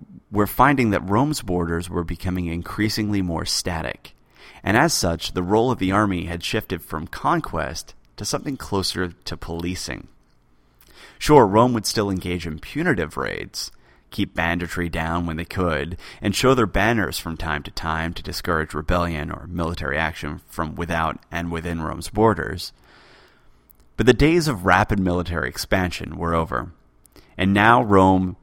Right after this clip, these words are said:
became more concerned with holding its frontiers rather than expanding them. The limits of the empire took many forms.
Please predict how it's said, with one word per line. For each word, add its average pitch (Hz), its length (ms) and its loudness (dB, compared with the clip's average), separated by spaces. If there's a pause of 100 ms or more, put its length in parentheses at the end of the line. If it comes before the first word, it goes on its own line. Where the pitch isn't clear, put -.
became 87 320 -6
more 85 240 -4
concerned 87 760 -2
with 90 140 -2
holding 98 480 0
its - 140 -8
frontiers 78 800 -6 (120)
rather 85 300 2
than 78 140 -8
expanding 76 480 -6
them. 67 240 -14 (1120)
The 107 80 -2
limits 180 320 2
of 110 40 -4
the 98 120 2
empire 87 340 2
took - 220 -4
many 80 240 -4
forms. - 640 -2